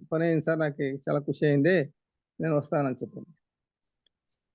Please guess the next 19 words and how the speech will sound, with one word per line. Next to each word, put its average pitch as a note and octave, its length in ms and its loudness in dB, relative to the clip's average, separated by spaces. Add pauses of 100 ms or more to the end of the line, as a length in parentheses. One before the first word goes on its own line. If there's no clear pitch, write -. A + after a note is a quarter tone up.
(1800)
సరే, F#3 280 4
వస్తుందిలే, F3 480 4
ఇంకొక D#3 380 0 (600)
వీక్ D#3 360 -6
తర్వాత D3 280 0
అనుకో C#3+ 220 -2
నేను D3+ 260 2
ఉండాను. C3+ 480 -4 (680)
ఇంకొక F3+ 220 2
హాఫ్ G3 240 6
అన్ A3+ 120 8
అవర్ G#3+ 120 8
వదిలేసి G#3 460 6
ఆ G3 120 6
అమ్మాయి G#3 240 4
మళ్ళీ G3+ 220 6
ఫోన్ G3 260 2
చేసింది D3+ 240 0
గురుగారు. C#3 480 -4